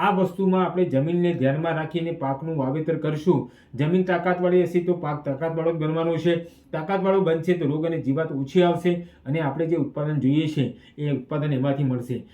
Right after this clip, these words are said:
આપણે માત્ર રોગ અને જીવાતને કંટ્રોલ કરવા માટેની કોશિશો નથી કરવાની, આપણે જમીનને જ મજબૂત બનાવવાની છે અને આ મજબૂત બનાવવાની દિશાની અંદર જ આપ સૌએ સાથે મળી અને પ્રયત્ન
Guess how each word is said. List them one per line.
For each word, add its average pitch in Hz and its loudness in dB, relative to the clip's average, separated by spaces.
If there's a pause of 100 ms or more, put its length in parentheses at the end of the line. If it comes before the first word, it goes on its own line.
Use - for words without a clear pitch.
(100)
આપણે 170 2
માત્ર 175 0 (260)
રોગ 165 0
અને 175 2 (100)
જીવાતને 170 2
કંટ્રોલ 156 -6
કરવા 156 -2
માટેની 156 -4
કોશિશો 143 -6
નથી 156 2
કરવાની, 123 -2 (320)
આપણે 139 -4
જમીનને 170 2
જ 165 -4
મજબૂત 143 -2
બનાવવાની 139 2
છે 156 0 (420)
અને 143 -2
આ 156 -4
મજબૂત 143 -2
બનાવવાની 147 -2
દિશાની 170 -2
અંદર 170 2
જ - -2 (440)
આપ 143 -4 (120)
સૌએ 175 4
સાથે 175 0
મળી 170 0
અને 160 -4
પ્રયત્ન 151 -2